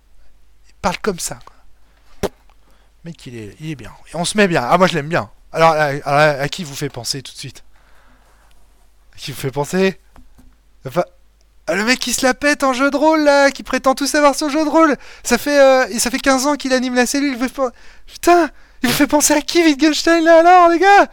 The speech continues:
Vous réagissez même pas, mais putain, mais c'est quoi, là ? Alors, c'est quoi ce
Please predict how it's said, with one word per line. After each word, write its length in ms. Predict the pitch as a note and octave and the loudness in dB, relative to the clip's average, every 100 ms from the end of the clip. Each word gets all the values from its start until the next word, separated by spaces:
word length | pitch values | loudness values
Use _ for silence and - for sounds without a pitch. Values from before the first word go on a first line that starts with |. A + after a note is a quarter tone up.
| - - - _ | -10 -20 -20 _
Vous 260 | F3+ G3+ A3+ | -8 -4 2
réagissez 420 | C4+ C4+ C#4 E4 | 2 4 2 2
même 180 | E4+ E4 | 2 2
pas, 220 | F4+ F4+ | 6 6
mais 140 | D4+ | 4
putain, 260 | - - E4+ | -6 -2 0
mais 100 | D4+ | 0
c'est 140 | C#4+ | -2
quoi, 240 | C#4 E4+ E4+ | 2 4 6
là ? 640 | C#4+ C#4 C4 A#3 G3+ D#3+ - - - - | 6 6 6 6 6 2 -4 -20 -20 -2
Alors, 220 | G#3+ C#4 | 4 4
c'est 120 | - D4+ | 4 0
quoi 140 | D#4+ | 0
ce 120 | D4 | 0